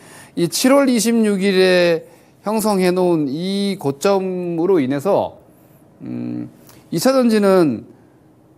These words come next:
희한하게도 우리나라 기관 투자자들은 안, 뭐 거의 안티가 돼 있죠. 셀사이드 정도의 상황이 돼 있고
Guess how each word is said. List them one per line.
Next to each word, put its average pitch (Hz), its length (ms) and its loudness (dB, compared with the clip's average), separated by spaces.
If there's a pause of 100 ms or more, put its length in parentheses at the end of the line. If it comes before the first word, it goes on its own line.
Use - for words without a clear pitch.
(320)
희한하게도 190 760 2
우리나라 175 320 0
기관 160 240 0
투자자들은 175 480 0
안, 120 300 -4
뭐 123 180 -2
거의 143 260 0
안티가 160 380 0
돼 117 140 -4
있죠. 101 340 -10
셀사이드 180 1000 -2
정도의 113 520 -4
상황이 120 320 -4
돼 101 140 -4
있고 175 380 -4